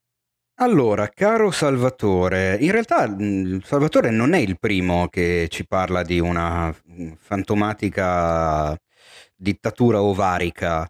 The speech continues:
sul, mm, su-, sul telecomando, insomma, cioè, eh, perché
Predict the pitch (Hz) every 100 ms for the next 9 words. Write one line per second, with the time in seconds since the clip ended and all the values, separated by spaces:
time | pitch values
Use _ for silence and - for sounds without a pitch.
0 | _ _ 90 85 85 80 78 78 78 78
1 | 80 76 80 73 - _ _ _ _ -
2 | - - - - 90 - 95 95 98 85
3 | 78 78 78 76 _ 80 73 73 73 80
4 | 71 _ _ _ _ _ _ _ - 82
5 | 78 71 71 71 69 69 67 67 67 67
6 | _ _ _ _ _ _ _ _ _ -
7 | 330 - - - 80 71